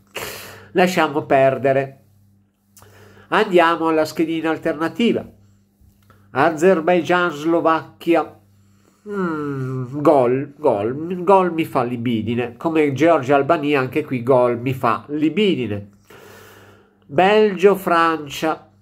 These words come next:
over due e mezza, uno e ottanta. Ah, scusate, non vi ho detto le quote. Azerbaijan-Slovacchia, gol a due e dieci. Georgia-Albania, go-, eh,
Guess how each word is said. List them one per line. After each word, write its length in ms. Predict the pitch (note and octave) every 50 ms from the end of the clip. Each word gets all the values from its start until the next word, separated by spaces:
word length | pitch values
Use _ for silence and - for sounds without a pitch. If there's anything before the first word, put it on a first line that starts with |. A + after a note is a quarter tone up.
| _ -
over 260 | A3 A3 G3 F3+ D3+
due 140 | B2+ C#3 D3
e 40 | C3
mezza, 420 | A2 A2 A#2 A2+ G#2 F#2+ - C#3
uno 180 | C3 C3 C3 B2
e 40 | B2+
ottanta. 640 | A#2+ A#2 A#2 - G#2+ F#2+ G2+ G#2 G#2+ G#2 C3+ D3
Ah, 80 | D3+ C#3+
scusate, 520 | - - - D3+ D3 D#3 B2+ B2 C3 C3
non 140 | B2+ C3 B2+
vi 140 | A#2+ B2 C#3+
ho 40 | C3+
detto 320 | C#3 C#3 C3+ C#3 - D3
le 160 | D#3 F3 F3+
quote. 340 | F#3 - E3+ E3 D#3 - C#3+
Azerbaijan-Slovacchia, 1300 | C3+ B2+ A#2 D3 C#3+ C3+ C#3 C#3+ C#3 C#3 D#3 C#3+ C#3 C3 C#3+ D3+ D3+ C3+ C#3+ C#3 C3 C3 - - C3+ B2
gol 300 | A#2+ B2+ C#3+ C#3 C3+ B2+
a 60 | B2
due 220 | A#2+ B2 C#3 D3+ D#3+
e 20 |
dieci. 540 | D#3 F3+ F#3 F3 D3+ C3 - - - B2 A2+
Georgia-Albania, 960 | A2+ C3+ C#3 C3 C3 B2+ A2+ C3+ B2+ B2 A#2 C3+ B2+ B2 C#3 C#3 C3 B2+ A#2+ A#2+
go-, 420 | A#2 C3 B2+ B2+ B2 B2 A#2+ A#2+
eh, 800 | A#2+ A#2 A#2 A2+ A2+ A2+ A2+ A2 G#2+ G#2+ G#2 G#2 G#2 G2+ G2